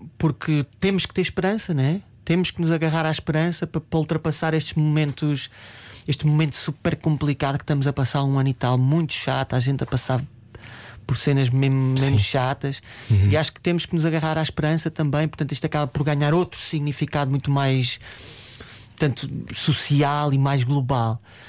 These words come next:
Speaker 1: Hum, essa, essa é uma, é uma parte de, de, de, de, de que tinhas falado inicialmente, da cena da Holanda, portanto, traz-, sair de lá com uma história e voltar lá com uma canção materializada que toda a gente já conhece, inclusive no mundo inteiro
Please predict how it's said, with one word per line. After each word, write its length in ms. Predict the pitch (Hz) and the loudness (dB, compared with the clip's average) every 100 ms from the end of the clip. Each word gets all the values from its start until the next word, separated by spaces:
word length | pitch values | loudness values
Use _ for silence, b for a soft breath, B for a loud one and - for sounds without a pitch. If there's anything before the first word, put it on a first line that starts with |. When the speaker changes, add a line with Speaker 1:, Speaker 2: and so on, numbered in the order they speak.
| B B - 143 143 139 | B B 0 2 2 2
Speaker 1:
Hum, 280 | 139 135 135 | 2 0 0
essa, 260 | 165 165 180 | -2 0 0
essa 260 | 175 165 185 | 0 0 0
é 40 | |
uma, 140 | 175 180 | 2 0
é 160 | 165 | 0
uma 160 | 160 160 | 0 0
parte 380 | 160 160 160 - | -2 -4 -6 -8
de, 280 | 147 147 139 | -2 -2 -2
de, 260 | 135 143 | -4 -6
de, 240 | 143 139 143 135 | -4 0 0 0
de, 300 | 135 139 135 | 2 2 0
de 160 | - | -6
que 80 | - | -4
tinhas 240 | 135 143 | 0 2
falado 320 | - 147 143 131 | 2 0 2 0
inicialmente, 440 | 139 - 135 151 | 0 0 0 0
da 60 | 135 | -2
cena 240 | 151 143 | 0 2
da 100 | 139 | 2
Holanda, 400 | 135 135 151 147 | 2 2 2 0
portanto, 440 | - - 143 127 - | -2 -2 -2 -2 -4
traz-, 360 | 185 165 147 - - - - | 0 2 0 -6 -18 -20 -10
sair 380 | - - 180 196 | -4 2 2 2
de 80 | |
lá 120 | 185 170 | 0 0
com 140 | 180 | 0
uma 80 | 170 | -2
história 560 | 160 - 165 151 135 127 B B B B B B | -2 -2 0 0 0 -4 B B B B B B
e 140 | 160 | 0
voltar 600 | 143 143 147 - 175 170 156 | 2 2 -2 -2 -2 0 0
lá 180 | 151 | 0
com 140 | 147 151 | 0 0
uma 160 | 147 | 0
canção 340 | 143 139 - 147 | 0 0 2 0
materializada 800 | 139 135 143 139 139 131 135 131 | 0 0 0 0 2 2 2 0
que 100 | - | -4
toda 360 | - 175 170 156 | -2 2 4 2
a 60 | |
gente 300 | 143 147 135 | 0 -2 -2
já 100 | 143 135 | -2 -2
conhece, 480 | 139 135 139 127 | 0 2 2 0
inclusive 460 | 139 143 131 135 135 | -2 0 0 2 0
no 120 | 143 | 2
mundo 260 | 143 147 143 | 2 2 2
inteiro 460 | 135 123 135 135 | 0 2 2 0